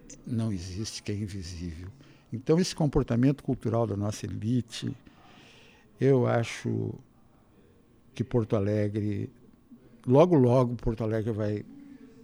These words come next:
dar uma volta, vai voltar com outras,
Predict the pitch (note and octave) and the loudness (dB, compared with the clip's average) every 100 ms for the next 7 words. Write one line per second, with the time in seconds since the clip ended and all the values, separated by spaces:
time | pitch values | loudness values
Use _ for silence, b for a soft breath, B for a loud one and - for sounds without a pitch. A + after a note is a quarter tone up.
0 | - A2+ A2 A#2 A2+ F2+ F2+ A2 A#2 A#2 | -10 -4 2 4 4 2 -2 2 2 2
1 | A2 - G2+ G2 G#2+ G#2+ G#2 G2 - A#2 | -2 -8 -10 -6 -4 -4 -4 -6 -4 -2
2 | A2 - G2 G#2+ B2+ - G#2 - | -2 -2 0 4 2 2 -4 -4